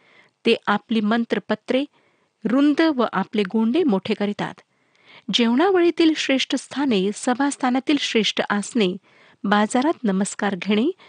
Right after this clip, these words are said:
व लोकांकडून गुरुजी म्हणून घेणे त्यास आवडते." ह्या लोकांना स्वतःच्या नावाला पदवी लावून घेणे फार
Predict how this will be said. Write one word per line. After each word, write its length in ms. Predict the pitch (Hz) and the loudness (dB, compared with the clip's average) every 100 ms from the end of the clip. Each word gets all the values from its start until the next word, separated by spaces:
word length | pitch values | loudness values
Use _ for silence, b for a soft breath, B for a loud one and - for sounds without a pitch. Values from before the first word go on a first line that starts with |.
| B B - | B B -2
व 40 | 277 | 2
लोकांकडून 720 | 254 254 - 311 302 302 302 | 4 4 2 0 2 4 4
गुरुजी 440 | 233 220 220 277 | 2 0 2 2
म्हणून 300 | 247 202 240 | 2 2 2
घेणे 440 | 226 - 262 208 185 b b - | 2 2 2 2 0 b b -4
त्यास 320 | 220 220 214 - | -2 0 -2 -4
आवडते." 500 | 208 196 196 190 185 - _ _ _ b b b b b b b | -2 -2 -6 -10 -12 -16 _ _ _ b b b b b b b
ह्या 200 | - - | -6 2
लोकांना 640 | 330 262 - 349 311 180 180 233 | 4 4 4 2 4 2 -2 -4
स्वतःच्या 640 | - 285 285 330 - 339 | -4 -2 0 0 0 -2
नावाला 480 | 302 202 190 214 233 - | 0 -2 -2 -2 -4 -2
पदवी 320 | 214 190 233 | -6 -4 -4
लावून 220 | 208 208 | -2 -2
घेणे 300 | 208 220 226 254 | -2 -2 -2 -4
फार 200 | - 208 | -4 -6